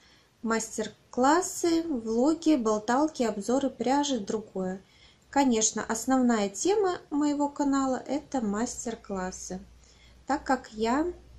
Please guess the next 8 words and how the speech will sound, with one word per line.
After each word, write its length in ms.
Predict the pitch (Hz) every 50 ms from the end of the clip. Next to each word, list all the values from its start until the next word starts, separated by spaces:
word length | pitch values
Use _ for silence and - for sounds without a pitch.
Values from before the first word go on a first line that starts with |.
| - - - - - - - - - - - - - - - -
снимаю 460 | - - - - 247 240 226 214 208 208
мастер-классы 720 | 208 214 214 - - - - - 339 381 392 - - 302
на 180 | 240 226 214 311
всё 460 | - - - - 302 339 415 415 - - - - - _ _ _ _ _ _ _ _ _ _ _ _ _ _
практически, 760 | 311 294 285 - - - 285 - - 262 247 - - - 226
что 260 | - - - - 269
я 240 | 311 262 240 247 254
вяжу. 380 | 226 220 214 202 190 185 180